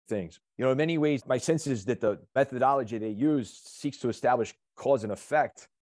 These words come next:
I, I don't know how you could truly, uh, establish definitively a, a work to establish any sort of meaningful cause and eff-,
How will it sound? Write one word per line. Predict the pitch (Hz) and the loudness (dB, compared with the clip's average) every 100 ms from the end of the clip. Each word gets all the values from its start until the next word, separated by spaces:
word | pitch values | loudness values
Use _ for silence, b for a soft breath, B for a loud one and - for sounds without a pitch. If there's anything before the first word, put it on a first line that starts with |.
| _ - | _ -18
I, | - - - 127 | -16 -12 -8 -6
I | |
don't | 135 | -4
know | 139 123 | -4 0
how | 127 | -2
you | 120 | -2
could | 107 | -10
truly, | - 135 127 123 110 | -10 -4 0 0 -2
uh, | 101 - | -6 -8
establish | - - 110 117 120 107 | -8 -2 0 2 0 -2
definitively | 110 - 120 113 110 | -6 -8 -4 -2 2
a, | 101 | 0
a | - 90 - _ _ _ - | 0 -8 -12 _ _ _ -2
work | 120 117 | 0 0
to | 113 | -2
establish | 104 110 107 - | 0 0 0 -4
any | 117 | -10
sort | 110 117 110 | -4 0 2
of | 98 - | 2 -2
meaningful | 117 120 113 - | -8 -8 -6 -6
cause | 104 113 104 | -2 0 0
and | |
eff-, | 101 | -4